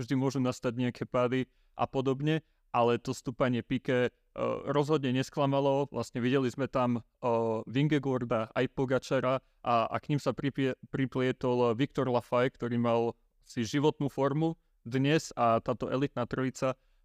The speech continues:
o, bola sama na stúpaní, akorát potom sa to spojilo a, o, potom vlastne sa oddelili bratia Jejcovci, čo je asi rozprávkový záver, o, pre oboch bratov a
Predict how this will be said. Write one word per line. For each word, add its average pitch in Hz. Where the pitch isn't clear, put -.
o, 113
bola 135
sama 131
na 131
stúpaní, 143
akorát 135
potom 139
sa 123
to 139
spojilo 123
a, 113
o, 120
potom 123
vlastne 120
sa 127
oddelili 120
bratia 120
Jejcovci, 120
čo 113
je 123
asi 120
rozprávkový 127
záver, 131
o, 117
pre 117
oboch 123
bratov 123
a 107